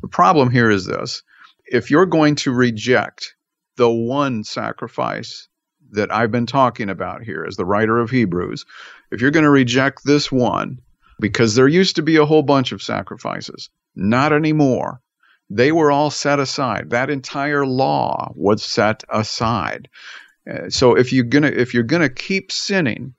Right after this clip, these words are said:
if sin still happens, and you reject the one sacrifice that God has provided for us from this time on, then there no longer remains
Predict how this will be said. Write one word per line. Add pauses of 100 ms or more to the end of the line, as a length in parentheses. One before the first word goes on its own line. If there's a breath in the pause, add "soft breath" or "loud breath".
if
sin
still
happens, (640 soft breath)
and
you
reject
the
one
sacrifice
that
God
has
provided
for
us
from
this
time
on, (640 loud breath)
then
there
no
longer
remains